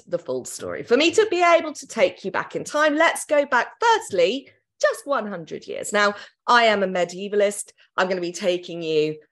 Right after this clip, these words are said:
many hundreds of years, indeed many thousands of years back in just fifteen minutes. But let's start in the summer of nineteen thirteen at the Epsom Derby. Now, this was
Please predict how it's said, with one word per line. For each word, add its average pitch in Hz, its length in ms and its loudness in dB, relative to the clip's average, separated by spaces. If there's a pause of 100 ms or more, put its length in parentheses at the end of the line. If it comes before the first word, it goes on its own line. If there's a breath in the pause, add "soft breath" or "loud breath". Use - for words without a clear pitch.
(260)
many 233 320 4
hundreds 151 380 -6
of 143 80 -10
years, 143 340 0
indeed 208 460 -2
many 185 340 -4
thousands 185 680 -2
of - 120 -6
years 147 220 0
back - 240 -2
in 349 140 0
just - 280 2
fifteen 139 500 -8
minutes. - 520 -10 (420 loud breath)
But - 460 2
let's 330 260 2
start 202 640 2
in 196 140 -2
the 196 80 -2
summer 220 340 -2
of - 240 -2
nineteen 180 680 -4 (120)
thirteen 143 680 -2 (420 loud breath)
at 208 280 2
the 220 260 -6
Epsom 160 540 -6
Derby. 147 520 2
Now, 175 160 2
this 330 300 0
was 277 340 2